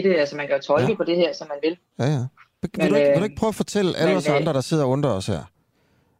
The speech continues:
Speaker 2: om
Speaker 1: Altså, jeg vil sige, i forhold til, i forhold til min,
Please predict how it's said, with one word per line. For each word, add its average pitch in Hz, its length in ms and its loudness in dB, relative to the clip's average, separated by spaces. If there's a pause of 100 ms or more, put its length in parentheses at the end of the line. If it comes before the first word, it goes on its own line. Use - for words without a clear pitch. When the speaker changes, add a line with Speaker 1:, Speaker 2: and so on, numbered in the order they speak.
(180)
Speaker 2:
om 131 280 -2
Speaker 1:
Altså, 180 200 2
jeg 175 60 4
vil 170 80 0
sige, 208 300 0
i 180 40 -2
forhold 214 320 2
til, 180 280 2
i 160 40 0
forhold 208 220 0
til 196 200 2
min, 226 320 2